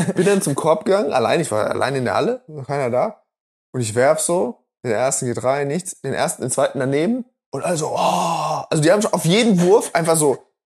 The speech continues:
zweitausend Leute, die einfach so zwei Stunden vor Spielbeginn jetzt auf jeden Wurf von mir entweder mit Grölen, mit Gelä-, höhnischem Gelächter, wenn ich daneben werfe, reagieren oder halt auf Fällen irgendwie pfeifen mich aus, wenn ich,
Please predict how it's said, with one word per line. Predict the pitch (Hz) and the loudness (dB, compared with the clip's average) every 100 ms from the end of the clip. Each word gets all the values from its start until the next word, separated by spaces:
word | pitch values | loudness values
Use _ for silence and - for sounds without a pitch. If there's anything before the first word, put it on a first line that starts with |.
| _ _ _ | _ _ _
zweitausend | - 160 185 202 226 196 180 | -2 0 2 0 0 2 4
Leute, | 156 160 165 - - _ - | 6 4 0 -2 -6 _ -2
die | 139 | 2
einfach | 165 170 | 4 4
so | - 143 151 _ _ - | 2 2 -2 _ _ -4
zwei | - 135 208 | 2 2 2
Stunden | - 185 | 2 0
vor | 170 | 0
Spielbeginn | 170 180 156 143 165 190 - | -2 0 2 2 0 0 -2
jetzt | 147 - | -2 0
auf | 170 | -2
jeden | 151 156 196 233 190 | 0 2 2 4 4
Wurf | 160 170 - | 4 2 0
von | - 143 | 0 0
mir | 143 156 170 | 2 0 0
entweder | 165 175 180 165 | 0 0 2 2
mit | 139 135 | 2 -2
Grölen, | 143 165 220 208 170 | 2 4 4 0 -6
mit | - 143 | -4 -2
Gelä-, | 127 143 151 | 0 0 2
höhnischem | 165 202 190 | 2 2 0
Gelächter, | 156 135 147 - 214 | 2 2 2 2 0
wenn | 160 | 0
ich | 143 | 0
daneben | 139 180 180 | 0 2 2
werfe, | 190 202 226 220 _ - | 2 2 0 0 _ -2
reagieren | 156 160 175 202 - | 0 2 4 2 2
oder | 151 165 160 | 2 4 6
halt | 160 160 | 6 2
auf | 135 - | -4 -2
Fällen | 143 151 - | 2 2 0
irgendwie | 139 131 131 - | -2 -2 -2 -4
pfeifen | 139 151 151 | -2 -2 0
mich | 135 | 0
aus, | 110 147 | 2 2
wenn | 127 | -2
ich, | 123 | -4